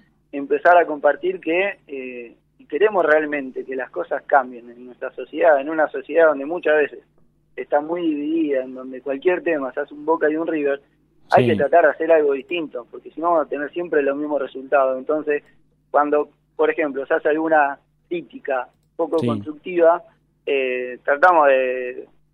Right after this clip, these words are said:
Speaker 1: de, de no escucharla tanto y, y seguimos por, por el objetivo y aceptando que el otro puede pensar diferente, siempre con, con respeto y, y educación se puede
Speaker 2: Sí.
Speaker 1: hablar con cualquiera de cualquier tema, pero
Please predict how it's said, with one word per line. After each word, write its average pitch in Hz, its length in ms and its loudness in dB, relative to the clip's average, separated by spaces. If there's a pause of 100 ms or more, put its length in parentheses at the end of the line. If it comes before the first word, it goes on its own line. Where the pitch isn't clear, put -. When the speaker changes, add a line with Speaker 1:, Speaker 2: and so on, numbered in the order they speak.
(160)
Speaker 1:
de, 131 440 -6
de 139 160 -4
no 170 300 8
escucharla 151 500 4
tanto 196 480 4
y, 143 280 -2
y 135 160 -14
seguimos 143 460 -2
por, 123 340 -10
por 135 180 -8
el 139 140 -4
objetivo 185 680 0 (320)
y - 80 0
aceptando 165 520 2
que 151 100 -4
el 180 60 0
otro 180 200 2
puede 165 200 6
pensar 160 320 2
diferente, 147 520 0
siempre 156 260 -8
con, 135 260 -14
con 139 180 -14
respeto 139 500 -4
y, 127 220 -10 (1080)
y 147 140 -2
educación 156 580 2
se 160 100 0
puede 160 160 6
Speaker 2:
Sí. 151 40 8
Speaker 1:
hablar 156 180 2
con 143 140 -6
cualquiera 147 360 0
de 143 100 0
cualquier 147 320 -4
tema, 175 300 2
pero 165 460 4